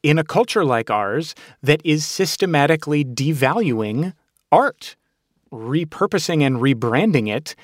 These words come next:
as content that is designed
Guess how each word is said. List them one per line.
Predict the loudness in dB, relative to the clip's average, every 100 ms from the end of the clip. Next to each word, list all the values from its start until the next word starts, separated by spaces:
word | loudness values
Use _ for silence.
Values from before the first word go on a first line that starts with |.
| -20 _ -2
as | 2 4 2 -2 -10
content | -6 0 2 0 -4 -8 -12 -16 _ _
that | 0 2
is | 2 -2
designed | -2 0 2 2 0 -2